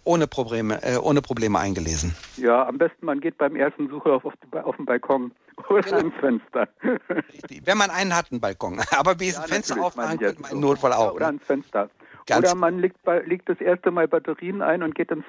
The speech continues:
Speaker 2: Freie.
Speaker 1: Genau, äh, aber nicht
Speaker 2: Er
Speaker 1: einschalten
Speaker 2: fährt,
Speaker 1: vorher.
Speaker 2: äh, fährt mit dem Fahrstuhl an den obersten Stock vom, vom, von seinem, seinem Haus. <laughs> So
Speaker 1: Da,
Speaker 2: ist es.
Speaker 1: ja, aber dann dür-, müssen Sie rausgehen aus dem Fahrstuhl. Im Fahrstuhl bringt das auch nicht so
Speaker 2: Nein,
Speaker 1: viel
Speaker 2: das,
Speaker 1: an.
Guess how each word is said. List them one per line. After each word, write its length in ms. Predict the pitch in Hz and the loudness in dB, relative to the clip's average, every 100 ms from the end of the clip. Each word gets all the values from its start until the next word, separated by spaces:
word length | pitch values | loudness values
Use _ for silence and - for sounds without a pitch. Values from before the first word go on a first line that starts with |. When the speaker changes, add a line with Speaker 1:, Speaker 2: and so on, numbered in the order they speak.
| - | -2
Speaker 2:
Freie. 320 | 104 90 80 - _ _ _ _ _ | 0 0 -4 -10 _ _ _ _ _
Speaker 1:
Genau, 320 | - 190 110 92 | 0 2 2 0
äh, 100 | - | -4
aber 280 | 147 170 190 | -2 2 0
nicht 200 | 185 - | 0 -4
Speaker 2:
Er 60 | 180 | -4
Speaker 1:
einschalten 300 | 170 147 165 | -6 -6 -4
Speaker 2:
fährt, 160 | 175 | -6
Speaker 1:
vorher. 380 | - 165 - 160 | -8 -14 -6 -4
Speaker 2:
äh, 40 | 156 | -4
fährt 280 | 170 165 | -6 -10
mit 100 | 170 | -12
dem 100 | 165 | -12
Fahrstuhl 540 | - 156 170 - 190 185 | -2 0 0 -2 0 2
an 140 | 165 | 0
den 20 | 170 | 0
obersten 420 | 165 165 - 151 | 0 0 -2 -12
Stock 320 | - 165 170 | -4 -4 -4
vom, 220 | - 156 151 | -4 -2 0
vom, 280 | 160 156 143 | -2 -2 -4
von 220 | 151 151 | -4 0
seinem, 540 | 147 143 147 147 143 - - - - | 2 2 -2 -8 -12 -16 -20 -6 2
seinem 280 | 143 156 | 2 2
Haus. 280 | 143 147 185 - - - | 2 4 2 -2 -14 -4
<laughs> 140 | 208 185 - 196 _ - | -2 -2 -4 -6 _ -8
So 120 | 170 | -6
Speaker 1:
Da, 60 | |
Speaker 2:
ist 80 | 160 - | -6 -10
es. 60 | 175 | -10
Speaker 1:
ja, 120 | 156 - - - | -12 -12 -10 -2
aber 180 | 151 | 2
dann 140 | 185 175 | 2 4
dür-, 160 | 214 | 2
müssen 300 | 196 196 214 | 2 -2 -4
Sie 80 | 196 | -4
rausgehen 480 | 180 220 - 170 135 | 0 -2 -2 -4 -4
aus 120 | 117 | -4
dem 100 | 120 | -6
Fahrstuhl. 460 | - 120 120 - 113 | -4 -2 -2 -4 -4
Im 140 | 156 | -2
Fahrstuhl 400 | - 175 - 175 | 0 0 0 -6
bringt 220 | 151 156 | -6 -4
das 140 | 151 - | -2 0
auch 100 | 139 | 0
nicht 140 | 123 | 0
so 80 | 147 | 0
Speaker 2:
Nein, 100 | 143 | 0
Speaker 1:
viel 120 | 135 | 0
Speaker 2:
das, 100 | 131 | -2
Speaker 1:
an. 160 | - | -6